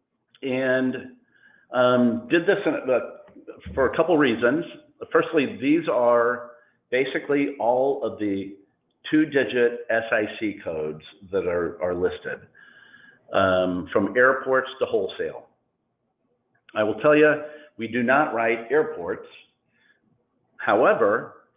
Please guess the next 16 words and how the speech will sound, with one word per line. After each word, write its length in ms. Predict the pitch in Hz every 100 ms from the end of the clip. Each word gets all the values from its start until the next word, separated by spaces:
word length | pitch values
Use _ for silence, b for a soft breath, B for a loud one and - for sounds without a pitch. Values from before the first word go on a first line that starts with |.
| _
we 160 | 123 131
will 180 | 135 117
write 220 | 127 143 147
some 200 | 127 113
ancillary 640 | 143 156 151 117 95 87 82
exposures. 720 | - - 85 78 64 62 - - b b b b b -
So 400 | 117 104 - 113 101
if, 140 | 104
if 40 | -
there's 240 | 107 104
an 80 | 101
H 180 | 101 98 -
V 100 | 95
A 100 | 90 -
C 140 | 160
guy 260 | 151 151 143